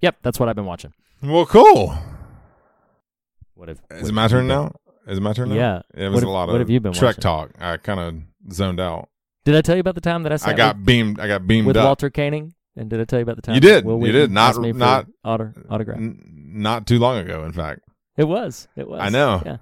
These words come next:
Speaker 2: It's like,
Speaker 1: Yeah.
Speaker 2: it's, uh, you know,
Speaker 1: You know, I
Speaker 2: second half
Speaker 1: actually
Speaker 2: of last year. Oh my God.
Speaker 1: <laughs> I met Uhura as well at a, at a,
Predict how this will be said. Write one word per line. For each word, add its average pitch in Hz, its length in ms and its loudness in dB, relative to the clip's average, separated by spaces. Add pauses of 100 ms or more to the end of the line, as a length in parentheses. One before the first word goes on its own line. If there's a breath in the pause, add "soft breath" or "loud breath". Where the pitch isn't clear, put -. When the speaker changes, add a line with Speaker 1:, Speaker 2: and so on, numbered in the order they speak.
(100)
Speaker 2:
It's 95 340 -4
like, 95 220 -6
Speaker 1:
Yeah. 104 60 -14
Speaker 2:
it's, - 280 -20
uh, - 60 -14 (420)
you 104 120 -8
know, 87 100 -6
Speaker 1:
You 151 80 6
know, 165 240 8 (340 soft breath)
I 143 220 0
Speaker 2:
second 131 200 4
half 123 100 2
Speaker 1:
actually 135 140 4
Speaker 2:
of 131 60 0
last 113 280 0
year. 123 180 0
Oh 80 80 -8
my 80 120 -6
God. - 400 -14
Speaker 1:
<laughs> - 40 -20 (1400 loud breath)
I 139 80 2
met 170 200 4
Uhura 196 460 0
as 131 180 -4
well 147 280 -8
at 123 180 -2
a, 113 220 -4
at 120 120 -6
a, 113 220 -2